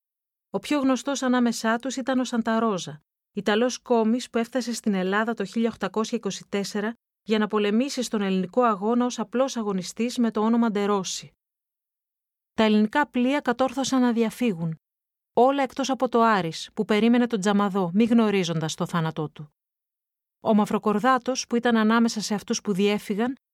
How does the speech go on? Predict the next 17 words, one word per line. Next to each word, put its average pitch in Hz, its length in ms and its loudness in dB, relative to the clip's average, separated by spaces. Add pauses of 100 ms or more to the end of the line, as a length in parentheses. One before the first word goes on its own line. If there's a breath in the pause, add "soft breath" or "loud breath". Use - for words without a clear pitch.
(140)
μετέφερε 240 500 0
στο 226 160 -4
πλήρωμα 226 420 2
του 202 200 0
Άρη 233 280 0
το 240 100 -6
θλιβερό 214 460 0
νέο. 180 400 0 (440)
Το 226 140 4
Άρης 269 360 2
είχε 269 160 0
πλέον 262 340 2
μόνο 269 280 4
μία 262 240 4
ανοιχτή 196 380 0
δίωδο 180 460 0
διαφυγής. 170 720 -4